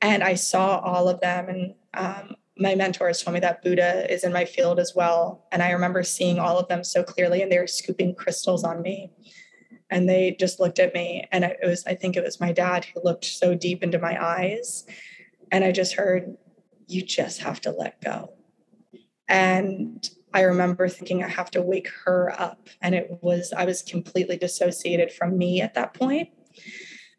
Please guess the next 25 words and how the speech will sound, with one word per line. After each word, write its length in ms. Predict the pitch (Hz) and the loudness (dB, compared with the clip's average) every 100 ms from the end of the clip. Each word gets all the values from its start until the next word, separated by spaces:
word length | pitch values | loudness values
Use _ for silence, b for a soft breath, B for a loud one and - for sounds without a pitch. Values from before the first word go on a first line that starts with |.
| - | 0
And 180 | 202 | 2
I 100 | 196 | 4
dropped 340 | 185 202 202 196 | 4 4 4 2
into 200 | 190 185 | 0 2
my 120 | 185 | 0
body. 560 | 185 196 190 214 214 202 | 0 -2 -2 0 2 2
And 640 | 185 185 175 180 180 180 - - - | 0 0 0 -2 -4 -6 -10 -6 2
then 380 | 196 175 180 - - | 4 4 0 -2 -6
shortly 320 | - 180 180 | 0 2 4
after, 220 | 175 - | 2 0
we 100 | 180 | 0
went 200 | 180 185 | 0 -2
to 60 | 190 | -4
the 60 | |
hospital. 760 | 190 185 - 185 180 180 180 185 - _ _ _ _ _ _ _ - | 0 0 0 0 2 4 2 -2 -8 _ _ _ _ _ _ _ -2
And 180 | 202 185 | 2 4
it 80 | 180 | 2
was 160 | 180 - | 0 0
after 320 | 190 185 196 | -2 0 0
that 220 | 180 170 | 0 0
that 100 | 180 | 2
I 60 | 185 | 2
realized 560 | 180 185 185 190 180 | 4 4 4 2 0
that 280 | 185 185 - b b _ _ _ _ _ _ _ _ _ _ | -2 -2 -6 b b _ _ _ _ _ _ _ _ _ _
it's, 260 | - 185 - | 0 0 -2